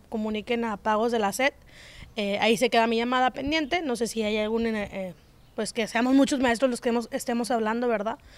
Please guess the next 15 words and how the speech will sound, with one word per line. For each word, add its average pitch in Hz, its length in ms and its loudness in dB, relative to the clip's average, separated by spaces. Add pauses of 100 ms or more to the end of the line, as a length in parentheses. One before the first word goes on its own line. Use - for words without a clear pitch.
(600)
Pero 202 520 2
sí, 226 200 -2
después 220 320 0
de 247 60 4
esa, 247 380 2
de 233 180 0
ese 262 220 -4
ya 233 120 0
no 220 160 -2
me 220 120 0
vuelven 214 300 -2
a 190 60 -4
pasar 196 220 -8
otro 190 180 -8
filtro. 190 340 -12